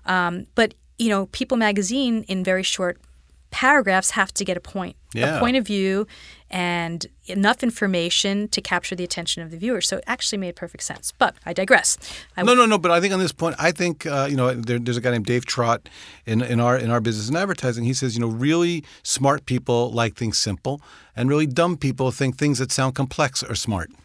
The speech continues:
Speaker 1: I love that. Well, there's a saying, which is K I S S, right? Keep
Speaker 2: Mm.
Speaker 1: it simple, stupid.
Speaker 2: That's right.
Speaker 1: And I,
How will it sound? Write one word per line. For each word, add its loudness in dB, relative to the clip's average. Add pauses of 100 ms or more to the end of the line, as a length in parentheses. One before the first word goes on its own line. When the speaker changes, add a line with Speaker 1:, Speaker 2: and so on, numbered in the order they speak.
(120)
Speaker 1:
I 2
love 2
that. 4
Well, 2
there's 2
a 0
saying, 0
which -2
is 0
K -6
I -4
S -4
S, 0
right? -4
Keep 0
Speaker 2:
Mm. -4
Speaker 1:
it -6
simple, -2
stupid. -4
Speaker 2:
That's -4
right. -6 (240)
Speaker 1:
And -2 (320)
I, -16